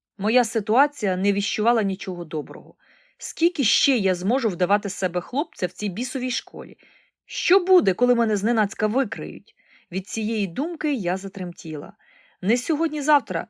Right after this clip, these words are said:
випнуться груди, і тоді пиши пропало. А що, як почати їх перев'язувати?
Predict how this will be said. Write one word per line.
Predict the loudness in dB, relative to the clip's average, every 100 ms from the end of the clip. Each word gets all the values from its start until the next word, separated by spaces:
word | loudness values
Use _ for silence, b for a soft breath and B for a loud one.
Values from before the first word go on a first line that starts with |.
| _
випнуться | -4 -2 0 -2 -2
груди, | -2 -2 -2 0 -2 b b b
і | -6
тоді | -2 0 2
пиши | 2 2 2
пропало. | 2 2 4 4 2 -6 _ _ _ _
А | 0 2
що, | 4 6
як | 6 2 -4
почати | -6 -2 -2 -2 -4
їх | -4
перев'язувати? | -2 -2 -2 -4 -4 -8 -12 -14 -20